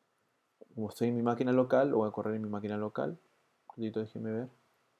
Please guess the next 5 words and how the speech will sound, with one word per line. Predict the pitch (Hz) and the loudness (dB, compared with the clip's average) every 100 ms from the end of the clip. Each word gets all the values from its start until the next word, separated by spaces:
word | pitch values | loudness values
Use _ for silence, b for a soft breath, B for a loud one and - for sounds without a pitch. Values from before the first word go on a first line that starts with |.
| - _ _ _ _ _ _ _ _ _ _ _ _ - | -20 _ _ _ _ _ _ _ _ _ _ _ _ -20
Ok. | 127 120 123 143 _ _ _ _ _ _ _ _ _ _ _ _ _ _ _ _ _ _ _ _ _ _ _ _ | -12 -8 -6 -8 _ _ _ _ _ _ _ _ _ _ _ _ _ _ _ _ _ _ _ _ _ _ _ _
Y | - 127 131 - - | -8 -4 -4 -4 -10
descomento | 127 110 - 104 101 104 | -14 -12 -8 -6 -6 -8
acá, | 98 - | -12 -14
¿no? | - | -14